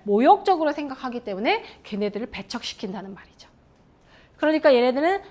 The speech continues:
미국인 사회에서도 힘들고 한국인 사회에서도 힘들다라는 얘기를 지금 하고 있는 겁니다. 이민 갈 때 정체성, 나의 정체성을 잘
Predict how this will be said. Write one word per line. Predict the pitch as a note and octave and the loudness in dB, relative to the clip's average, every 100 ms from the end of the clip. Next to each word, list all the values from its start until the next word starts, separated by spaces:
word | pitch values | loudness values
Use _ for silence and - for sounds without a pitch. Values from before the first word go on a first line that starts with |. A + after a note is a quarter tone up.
| - | -6
미국인 | G3 G3 F#3+ G3 | -4 -2 -4 -6
사회에서도 | A#3+ E4+ F4 F4 D#4+ D4+ | -4 -4 -4 -6 -8 -8
힘들고 | D4+ D#4+ D#4 D#4 D#4+ D#4 - - - _ - | -8 -6 -6 -4 -4 -6 -20 -20 -20 _ -18
한국인 | - D#4 C4 G3 F3 | -8 -6 -4 -6 -10
사회에서도 | - D#4+ E4 E4 D4+ | -8 -4 -4 -4 -10
힘들다라는 | B3 B3+ A#3 A#3+ - - - - _ - G#3 B3 | -8 -6 -6 -8 -12 -16 -20 -20 _ -6 -4 -2
얘기를 | F#3+ D#3+ D#3+ D#3+ | -4 -6 -8 -10
지금 | - - A#3+ D#4+ - _ | -14 -8 -6 -6 -14 _
하고 | - E4 F4 | -6 -4 -2
있는 | C4 F#3 | -4 -6
겁니다. | - - - - _ - _ - | -12 -20 -20 -20 _ -20 _ -4
이민 | C#4+ F#4+ A4+ G#4 | 2 4 4 2
갈 | - G3+ G3+ | -2 -12 -2
때 | C4+ C4+ - - - _ | 0 0 -4 -20 -20 _
정체성, | - B3+ B3+ D4+ - G3+ G3 | -8 -8 -6 -10 -8 -8 0
나의 | G3+ B3+ C4 | 2 4 2
정체성을 | G#3+ G#3+ C4 - A#3+ C4+ | -4 -8 -8 -8 -8 -8
잘 | - A3 | -6 -8